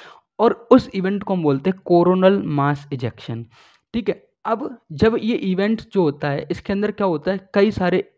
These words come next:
number of millions of charged particles आ रहे होते हैं सन से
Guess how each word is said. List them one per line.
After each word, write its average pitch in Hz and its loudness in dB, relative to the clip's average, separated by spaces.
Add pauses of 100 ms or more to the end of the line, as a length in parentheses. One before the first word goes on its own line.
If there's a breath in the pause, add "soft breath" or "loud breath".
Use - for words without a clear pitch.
number 165 0
of 180 0
millions 180 -4
of 175 -4
charged 160 -2
particles 147 -2
आ 143 -2
रहे 143 -2
होते 143 -4
हैं 147 -10
सन 135 -6
से 143 -6